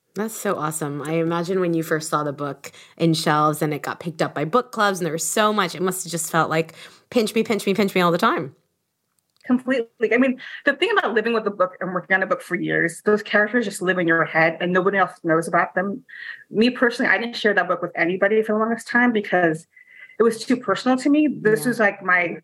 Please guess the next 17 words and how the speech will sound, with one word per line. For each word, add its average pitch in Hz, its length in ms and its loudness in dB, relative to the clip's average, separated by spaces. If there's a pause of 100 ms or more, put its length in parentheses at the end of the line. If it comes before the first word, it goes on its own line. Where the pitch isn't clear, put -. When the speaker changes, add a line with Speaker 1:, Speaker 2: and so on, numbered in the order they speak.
(200)
Speaker 2:
give 226 180 0
it 190 60 2
all 190 180 4
kind 214 220 0
of 208 80 -6
project, 208 320 0
like, 202 180 0
go 202 140 4
big 196 180 0
or 180 40 0
go 175 160 0
home. 185 420 -2 (160)
<laughs> - 180 -2
This 226 180 4
was 220 140 -2
it. 220 300 2 (140)
So 175 200 2